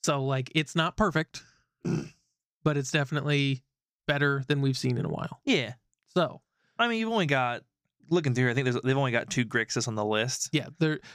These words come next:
Speaker 1: basically, there's six instead of four Delver.
Speaker 2: Yeah, so you're looking at right around eighteen, nineteen percent Delver.
Speaker 1: Uh, going off the top creatures, Murktide region is in twenty-five percent of decks. And I know that's not one for one.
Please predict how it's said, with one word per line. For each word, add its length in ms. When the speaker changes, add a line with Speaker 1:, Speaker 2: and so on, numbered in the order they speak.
Speaker 1:
basically, 360
there's 220
six 260
instead 280
of 80
four 200
Delver. 200
Speaker 2:
Yeah, 120
so 100
you're 140
looking 260
at 220
right 140
around 280
eighteen, 460
nineteen 420
percent 340
Delver. 440
Speaker 1:
Uh, 380
going 320
off 180
the 80
top 240
creatures, 400
Murktide 540
region 340
is 200
in 120
twenty-five 480
percent 240
of 80
decks. 320
And 80
I 60
know 140
that's 180
not 160
one 180
for 140
one. 380